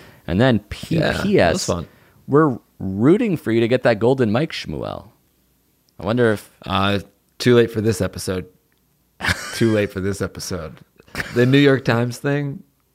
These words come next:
Speaker 2: that was tacky. It was self-aggrandizing.
Speaker 1: Self-aggrandizing? You've given yourself a fucking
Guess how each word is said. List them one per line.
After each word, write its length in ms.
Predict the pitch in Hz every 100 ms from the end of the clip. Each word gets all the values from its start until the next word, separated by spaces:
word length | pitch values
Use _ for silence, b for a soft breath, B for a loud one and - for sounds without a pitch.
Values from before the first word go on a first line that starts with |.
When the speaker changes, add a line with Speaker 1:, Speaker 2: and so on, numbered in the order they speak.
| _ _ -
Speaker 2:
that 160 | 131 139
was 140 | 139
tacky. 680 | - 123 123 120 98 - - _ _ b b _
It 180 | - 87
was 440 | 117 110 98 - -
self-aggrandizing. 1300 | - 156 160 170 120 123 135 143 117 95 87 90 - _ _ _ b b b b b _ _ _ - B 294 220 -
Speaker 1:
Self-aggrandizing? 1400 | - - 175 - 180 170 147 123 131 135 131 139 123 139
You've 160 | 131 117
given 240 | 135 135
yourself 360 | 131 120 123 120
a 100 | 107
fucking 480 | - 120 107 104